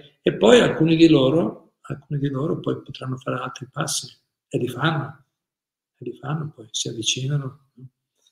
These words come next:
Se noi siamo quello che siamo, la gente non... Lo vedo, io vedo più passano gli anni, più le, le persone apprezzano.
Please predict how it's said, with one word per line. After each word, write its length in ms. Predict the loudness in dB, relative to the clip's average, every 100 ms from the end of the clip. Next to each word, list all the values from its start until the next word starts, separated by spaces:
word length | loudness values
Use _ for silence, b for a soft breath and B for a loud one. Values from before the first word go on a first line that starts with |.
| _ _ B B B B B -16 -16 -18 _ _ _ _ _
Se 220 | -6 0
noi 160 | 2 2
siamo 260 | 4 2
quello 220 | 6 4 4
che 100 | 2
siamo, 440 | 2 2 2 4
la 100 | 2
gente 420 | 2 -2 0 -2
non... 420 | 0 -4 -6 -14 -20 _ _ _ _ _ _ _ -12
Lo 120 | -4
vedo, 240 | -2 -2 -2
io 80 | -2
vedo 200 | -2 -2
più 120 | -2
passano 400 | 0 -2 0 -2
gli 120 | -2
anni, 260 | -2 -4 -4
più 120 | -6
le, 120 | -8
le 200 | -8 -12
persone 420 | -10 -8 -4 -4 -4
apprezzano. 800 | -2 -2 -2 -6 -12 -20 -20